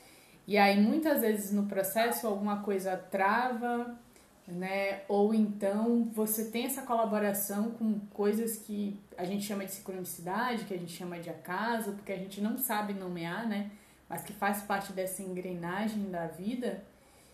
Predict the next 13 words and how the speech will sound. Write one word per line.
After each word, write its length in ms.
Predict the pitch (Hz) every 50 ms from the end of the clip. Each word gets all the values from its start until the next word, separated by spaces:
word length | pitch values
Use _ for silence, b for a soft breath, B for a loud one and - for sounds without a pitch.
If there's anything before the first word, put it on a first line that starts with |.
| b b b -
e 140 | 214 214 214
que 240 | 208 - 220 214
facilita 760 | - - - 214 233 240 - - 294 240 226 247 302 - 311
o 20 | -
seu 160 | - 269 233
processo 520 | 226 208 202 202 233 254 285 285 294 -
e 40 | 311
algumas, 400 | 262 247 240 247 262 302 302 285
às 140 | 277 262 233
vezes, 320 | 254 247 247 240 233 233 220
dificultam. 720 | 220 226 - - 277 262 - - 226 214 214 208 202 202 202 B B B B B B B B B _
E 380 | - 208 208 214 214 208 208 208 - - - _ _ _ _ _ _ - -
quão 560 | 262 269 277 294 320 339 349 339 330 330